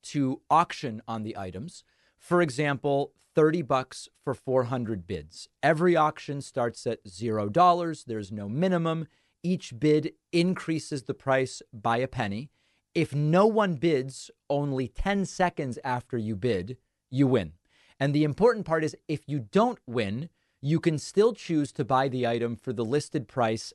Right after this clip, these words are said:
and get your bids back and use them for something else. That's why a lot of people really like the Deal Dash system. Right now, I'm bidding on this nice casserole dish. I've been meaning to get one for a while, and if I can get a really good price on Deal Dash,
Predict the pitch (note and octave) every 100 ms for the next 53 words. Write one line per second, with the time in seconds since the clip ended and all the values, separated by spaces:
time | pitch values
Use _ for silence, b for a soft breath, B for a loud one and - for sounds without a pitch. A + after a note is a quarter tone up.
0 | _ C3 A#2+ G#2+ C#3 B2 G#2 G#3 D3+ B2
1 | A2 G#2+ - - B2+ A#2+ C3 A2+ A#2+ G#2+
2 | G#2 A2+ G2+ G2+ F#2 D#2+ F3 F3 F3 D3
3 | C#3+ C3+ C3+ B2+ B2 A#2+ G#2+ A#2 A2+ G#2+
4 | G2 A2 G#2 G2 F#2+ - G#2 - - D2
5 | - _ - C#3 F#3 G#3+ F#3+ F#3+ F#3+ E3+
6 | D#3+ D3+ D3+ D#3 C#3+ C#3 B2+ - C3+ C#3+
7 | C3 - - D#3+ F3 - F#3 F#3 F#3 D3
8 | F#3 G3 - E3 G#2 B2+ B2 C3+ C3+ C#3
9 | B2 A2 C3+ C#3 C3 A#2+ B2 A#2 A2+ A#2+
10 | C3+ D#3 F3 C3+ B2 C3+ B2+ C3+ C3 B2
11 | A#2 C#3 D3 C#3+ C#3 - D3+ D3 - C#3
12 | A#2+ A#2+ C#3 C#3 D#3 E3+ -